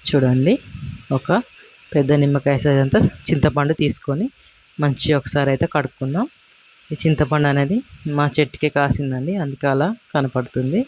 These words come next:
చూడండి, ఒకసారి వాష్ చేసుకున్న తర్వాత మరొకసారి అయితే నీళ్ళు అనేది పోసుకుందాం.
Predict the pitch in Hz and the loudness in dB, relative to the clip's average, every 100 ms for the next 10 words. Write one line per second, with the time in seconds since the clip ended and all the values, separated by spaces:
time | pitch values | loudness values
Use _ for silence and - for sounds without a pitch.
0 | - - - - - - - 143 131 139 | -6 -20 -20 -20 -20 -8 0 2 4 2
1 | 233 - - - - - - - - - | 0 -2 -12 -20 -20 -20 -20 -20 -20 -6
2 | 147 - 147 143 143 151 127 - 135 135 | -2 2 4 4 2 0 -2 -4 -4 -2
3 | 131 135 247 285 - 143 131 - 131 135 | -2 -2 -2 -4 -4 -2 -2 0 0 2
4 | 127 - 254 294 - - - - - - | 0 0 -4 -6 -14 -20 -20 -20 -6 -2
5 | - - - - - 165 151 139 135 139 | -2 -6 -20 -18 -6 0 2 2 2 2
6 | 180 143 - - 123 143 | 2 2 0 -2 -2 0